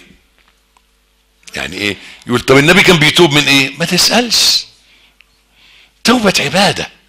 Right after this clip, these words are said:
اللي هي توبة الحياء، اللي هي توبة الاستجابة.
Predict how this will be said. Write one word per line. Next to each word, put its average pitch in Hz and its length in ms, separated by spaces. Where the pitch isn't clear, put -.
اللي 123 120
هي 143 60
توبة 185 400
الحياء، 110 840
اللي 113 120
هي 147 80
توبة 180 420
الاستجابة. 131 760